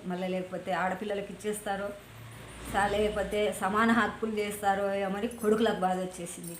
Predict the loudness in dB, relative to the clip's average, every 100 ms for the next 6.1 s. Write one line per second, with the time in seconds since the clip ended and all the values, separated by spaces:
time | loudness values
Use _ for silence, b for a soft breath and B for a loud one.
0 | -14 -20 -20 -20 -20 -20 -20 -20 -20 -20
1 | -20 -20 -4 4 6 6 6 4 4 4
2 | 4 0 -2 -2 0 -2 -2 -4 -4 -2
3 | 0 2 2 0 -2 -2 -2 0 -2 -2
4 | -2 -4 -2 -2 2 2 0 -2 -2 0
5 | 0 0 -2 -2 -2 -4 -6 -4 -4 -4